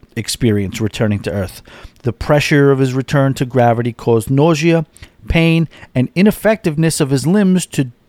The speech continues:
due to significant muscle loss from lack of use while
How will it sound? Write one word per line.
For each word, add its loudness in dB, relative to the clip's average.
due 0
to -2
significant -2
muscle 0
loss 2
from -4
lack -2
of -2
use 2
while 2